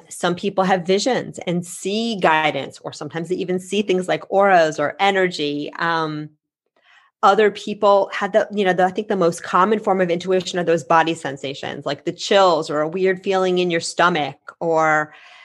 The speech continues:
um, my favorite client, I tell this story all the time, her tell when something was, a, when she was about to make a choice that wasn't, like, ideal,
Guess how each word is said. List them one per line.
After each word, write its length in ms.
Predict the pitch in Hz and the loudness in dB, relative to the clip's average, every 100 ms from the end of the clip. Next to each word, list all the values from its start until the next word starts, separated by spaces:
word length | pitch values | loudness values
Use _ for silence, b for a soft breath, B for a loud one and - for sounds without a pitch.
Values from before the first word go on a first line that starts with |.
| B - | B 0
um, 340 | 185 170 160 - | 2 2 0 -2
my 160 | 180 | 0
favorite 340 | 180 180 185 - | 2 2 0 0
client, 320 | 180 175 - | 0 0 -2
I 40 | |
tell 200 | - 190 | -2 -2
this 160 | 180 180 | -2 -4
story 280 | 190 175 - | -2 0 0
all 200 | 185 190 | 0 2
the 100 | 196 | 0
time, 400 | 202 185 180 175 | -2 -2 0 -2
her 640 | - - 214 214 214 214 214 | -6 -4 2 4 4 0 -4
tell 400 | - 220 208 185 | 0 4 4 4
when 120 | 180 | -2
something 300 | 190 185 214 | -4 -4 -6
was, 180 | 190 185 | -4 -4
a, 120 | 175 - _ | -6 -10 _
when 140 | 190 | -6
she 100 | 180 | -4
was 120 | 196 | -4
about 220 | 185 190 196 | 0 0 2
to 60 | |
make 180 | 214 202 | -2 -2
a 80 | 196 | -4
choice 340 | 185 185 196 | -2 0 0
that 160 | - 214 | -2 0
wasn't, 460 | 175 175 190 185 180 | 2 2 0 -2 0
like, 300 | 180 175 - | 0 0 -4
ideal, 520 | 180 175 180 175 202 | -2 0 2 4 4